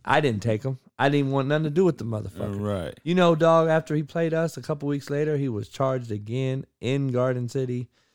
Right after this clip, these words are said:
Speaker 1: And not only for that, for other shit, and got extradited back.
Speaker 2: Ah,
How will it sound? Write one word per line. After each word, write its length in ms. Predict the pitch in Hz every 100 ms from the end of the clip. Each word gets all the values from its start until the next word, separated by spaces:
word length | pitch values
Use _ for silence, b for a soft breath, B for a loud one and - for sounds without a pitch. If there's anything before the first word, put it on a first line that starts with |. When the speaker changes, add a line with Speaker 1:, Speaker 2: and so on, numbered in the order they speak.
| _ _ _
Speaker 1:
And 120 | 104
not 140 | 120 147
only 200 | 143 127
for 160 | 110
that, 300 | 117 131 131
for 120 | 117 110
other 220 | 127 127
shit, 340 | - 135 135
and 140 | - 104
got 160 | 104
extradited 760 | 113 120 135 123 120 120 120 110
back. 320 | 117 123 - 90
Speaker 2:
Ah, 300 | 76 -